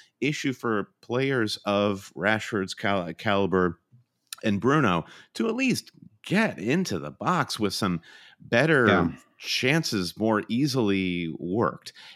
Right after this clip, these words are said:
Speaker 1: And it just all seemed really difficult and plodding. And as you got into the second half, um, I think it got worse, because then you see from Bruno tons of misplaced passes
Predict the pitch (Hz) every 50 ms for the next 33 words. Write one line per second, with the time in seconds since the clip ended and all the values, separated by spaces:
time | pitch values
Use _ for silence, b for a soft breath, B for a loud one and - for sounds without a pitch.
0 | B B - 117 110 110 - 104 104 - - - 143 147 147 131 - - _ -
1 | 107 113 113 107 95 87 - - 110 113 104 92 85 82 - - _ - 80 82
2 | 90 107 123 131 127 120 98 92 85 76 73 78 76 _ _ - - 104 104 -
3 | 107 - - - 82 76 - - 87 82 73 - - - - 107 117 123 123 120
4 | 90 87 76 76 67 - 90 98 110 120 120 123 107 95 - 151 180 202 202 180
5 | 160 123 92 90 85 - - 120 104 - - - - 92 101 92 87 78 65 -
6 | - - _ b b b b b b b b b b - 92 90 85 85 82 82
7 | 80 78 73 _ _ _ _ _ _ _ _ _ _ _ - 101 104 - 139 110
8 | 98 98 85 101 87 78 73 80 87 104 95 80 67 - - - - - 98 87
9 | - 95 87 78 78 78 110 117 127 127 123 113 104 95 - - - 98 87 82
10 | - - 90 82 82 80 76 71 - 82 80 80 85 107 151 151 123 92 78 73
11 | 71 69 - b b b b b b - - 123 117 117 107 95 87 69 - 82
12 | 82 85 98 92 - - - - 73 65 69 - - - - 147 147 135 131 -
13 | - 131 123 113 110 107 101 -